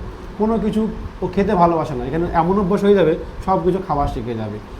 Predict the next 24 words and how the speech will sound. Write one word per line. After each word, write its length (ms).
কোনো 160
মানুষের 260
সঙ্গে 140
কথা 200
বলতে 260
পারে 200
না, 80
এখানে 300
কথা 200
বলতে 260
শিখবে। 320
এছাড়াও 300
চাকরির 360
জন্য 200
যেগুলো 280
প্রয়োজন 240
সেগুলো 280
তো 80
শিখবেই। 340
এছাড়াও 320
সামাজিক 460
জ্ঞান 200
যেটা 180
দরকার 400